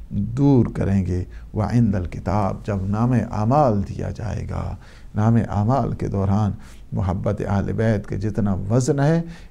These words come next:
इसी वजह से क़यामत के दिन हम पे जो सलावात पड़ता है, ये भी उसी एहसान का बदला देने के लिए, सलावात जो होती है ना, "अल्लाहुम्मा सल्लि अला मुहम्मद व आले मुहम्मद", ये अप्रिशिएट करने के लिए है, ये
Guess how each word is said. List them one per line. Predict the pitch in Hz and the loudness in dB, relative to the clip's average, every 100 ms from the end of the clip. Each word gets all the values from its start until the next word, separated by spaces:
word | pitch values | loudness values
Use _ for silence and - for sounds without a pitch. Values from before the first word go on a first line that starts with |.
| - | -4
इसी | 127 190 | -2 0
वजह | 123 104 104 | 0 2 0
से | 98 104 | 0 -2
क़यामत | 104 - 120 123 135 117 | -4 0 2 4 2 -2
के | - | -2
दिन | 110 123 127 123 - - - | 2 4 4 0 -8 -16 -8
हम | 120 139 135 | -4 -2 0
पे | 139 | 0
जो | 107 120 | 0 -2
सलावात | - 120 131 175 170 - | -2 -2 -2 -2 -4 -4
पड़ता | 104 - | -4 -2
है, | 98 139 | 2 8
ये | 185 | 10
भी | 196 196 - - | 10 8 4 -4
उसी | 185 - | -2 4
एहसान | 175 131 175 190 175 | 6 8 8 4 6
का | 147 104 110 110 | 2 2 0 6
बदला | 151 208 220 202 | 8 12 12 12
देने | 139 127 127 | 12 6 6
के | 123 | 6
लिए, | 113 110 | 6 4
सलावात | - 104 117 107 123 160 160 | 2 0 2 4 6 6 4
जो | |
होती | 113 160 170 | 0 2 0
है | 240 | 0
ना, | 214 127 - - - | 0 -4 -6 -6 4
"अल्लाहुम्मा | 131 135 120 117 | 6 8 8 6
सल्लि | 113 160 131 120 | 4 4 6 4
अला | 120 110 110 98 - - 131 | 4 4 4 0 -6 -8 -4
मुहम्मद | 117 - 175 147 120 113 | -4 -2 0 0 2 2
व | 104 | 2
आले | 101 113 104 101 | 2 2 2 0
मुहम्मद", | - - 175 196 | -4 -2 0 0
ये | 180 202 180 | 0 -2 -2
अप्रिशिएट | 190 196 190 - 123 85 | 0 2 2 4 2 2
करने | 92 87 95 | -2 -2 -2
के | 87 | -2
लिए | 87 98 95 | -4 -2 -2
है, | 90 - - - - | -4 -10 -14 -12 6
ये | 185 | 10